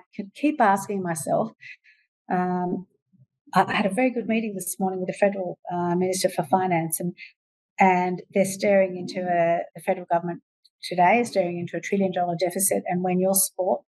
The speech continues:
like we are, that needs funding badly, um, you have to be sensible and pragmatic, uh, you know,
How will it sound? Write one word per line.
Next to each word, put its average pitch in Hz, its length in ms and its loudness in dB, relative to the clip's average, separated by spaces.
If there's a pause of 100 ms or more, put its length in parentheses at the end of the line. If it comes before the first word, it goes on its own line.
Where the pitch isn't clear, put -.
(120)
like 151 140 -16
we 175 140 -4
are, 175 120 2
that 165 140 -4
needs 165 280 -4
funding 208 360 2
badly, 254 420 0 (560)
um, 180 340 4
you 220 100 2
have 233 160 2
to - 80 -8
be 165 120 -6
sensible 175 500 -6
and 160 120 -6
pragmatic, 160 500 0
uh, - 440 -14
you 190 120 -14
know, - 80 -20